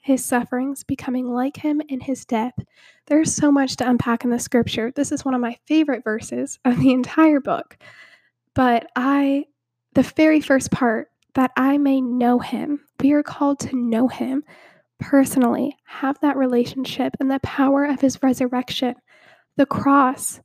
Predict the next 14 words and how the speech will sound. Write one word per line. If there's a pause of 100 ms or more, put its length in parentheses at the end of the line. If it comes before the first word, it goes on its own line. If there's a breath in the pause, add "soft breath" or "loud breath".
the
gospel, (600)
"and
may
share
his
sufferings,
becoming
more
like
him
in
his
death."